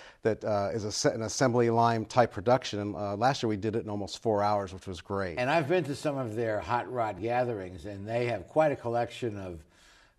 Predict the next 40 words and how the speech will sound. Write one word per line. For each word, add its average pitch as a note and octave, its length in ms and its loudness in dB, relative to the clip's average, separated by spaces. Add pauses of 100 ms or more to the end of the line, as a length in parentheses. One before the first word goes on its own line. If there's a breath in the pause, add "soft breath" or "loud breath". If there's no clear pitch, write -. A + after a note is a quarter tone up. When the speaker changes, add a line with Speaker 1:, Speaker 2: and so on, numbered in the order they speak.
Speaker 2:
Chevys B2+ 600 2
and F2+ 160 -10
Fords A#2+ 480 0
back A2+ 260 -2
from G#2 140 -12
the F#2+ 80 -10
fifties A2+ 480 -4
and F#2 100 -8
sixties. G#2+ 560 -6
It's, F#2 180 -10
it's G#2 260 -10
a A2 40 -4
great C3+ 340 2
collection. A2+ 480 -2
It's - 140 -12
a A2 60 -4
lot A#2 240 0
of - 80 -8
fun, A2 260 -2
and G2+ 180 -6 (260 loud breath)
sometimes A2 420 -4
you A2+ 60 0
have F#2+ 80 -2
a F2+ 60 -2
barbecue G2+ 640 -2
associated E2 680 -8
with D2+ 180 -14
that. C#2+ 260 -10 (240 soft breath)
Speaker 1:
That's G#2 180 0
correct. G2+ 400 0
Yeah, G#2+ 80 0
we G#2 100 2
do G#2 120 -4
two C3+ 200 4
other B2 200 8
events G#2+ 280 0
like G#2 240 0
this - 320 -4 (300 loud breath)
a G2 80 -4
year F#2+ 320 -2